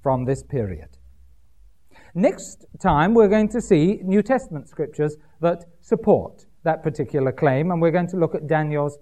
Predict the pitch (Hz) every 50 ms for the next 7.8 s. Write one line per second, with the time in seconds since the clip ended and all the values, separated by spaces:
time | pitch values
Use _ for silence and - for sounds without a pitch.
0 | - - - - - 190 165 147 143 131 - 151 139 - 151 156 139 87 - -
1 | - - - _ - - - - - - - 220 208 302 349 330 339 320 262 285
2 | 269 247 240 233 233 254 202 208 214 202 208 202 190 185 180 180 180 185 214 247
3 | 262 226 185 143 127 - 139 127 120 117 117 120 117 120 139 180 190 - - -
4 | - - 240 208 180 170 196 269 339 370 320 220 151 135 151 - - - 202 180
5 | 143 202 226 254 269 277 262 214 - - 190 156 143 143 131 127 190 202 196 196
6 | 180 160 139 139 160 - 185 185 214 269 339 - - 233 208 - 208 185 175 -
7 | 190 165 147 156 151 156 143 135 - - 120 - - - 76 -